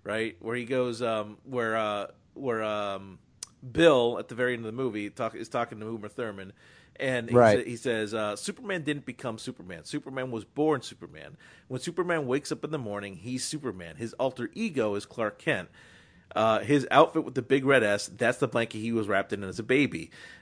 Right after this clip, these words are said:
Speaker 1: Those are his clothes. What Kent wears, the glasses, the business suits, that's the costume. The costume Superman wears to blend in with us. Clark Kent is how Superman views us. And what the, and what are the characteristics of Clark Kent? He's weak. He's unsure of himself.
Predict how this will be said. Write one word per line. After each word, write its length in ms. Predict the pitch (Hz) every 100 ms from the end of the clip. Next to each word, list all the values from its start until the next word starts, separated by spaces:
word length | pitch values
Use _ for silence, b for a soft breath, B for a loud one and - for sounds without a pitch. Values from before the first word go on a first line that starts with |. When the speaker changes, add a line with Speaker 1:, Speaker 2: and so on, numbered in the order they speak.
| B
Speaker 1:
Those 340 | 117 135 160 165
are 140 | 147
his 160 | 151 143
clothes. 520 | - 139 98 80 -
What 220 | 95 -
Kent 260 | - 180 -
wears, 380 | 110 98 101 -
the 100 | 101
glasses, 500 | 101 107 104 123 113
the 100 | 120
business 360 | 117 104 98
suits, 260 | - 101 - -
that's 300 | 120 139 -
the 140 | 143
costume. 640 | - 143 147 - 85 78 - B B -
The 80 |
costume 400 | 120 151 151 139
Superman 460 | 131 190 - 143 127
wears 180 | 107 113
to 80 | -
blend 300 | 110 104 98
in 140 | 98
with 180 | 117 143
us. 240 | 85 71 - -
Clark 260 | - 135
Kent 180 | - 143
is 80 | 131
how 120 | 131
Superman 500 | 127 127 101 104 101
views 280 | 110 151 120
us. 280 | 90 78 - B B B B
And 220 | 117 107
what 380 | 120 - - -
the, 140 | 127 -
and 240 | 113 107
what 140 | 110 127
are 60 |
the 80 | 127
characteristics 600 | 127 127 123 120 117 -
of 140 | 120 -
Clark 240 | 117 -
Kent? 220 | 127 135 -
He's 300 | 123 110 110
weak. 340 | 120 165 -
He's 180 | - 127
unsure 320 | 120 110 135 117
of 80 |
himself. 440 | 104 98 104 95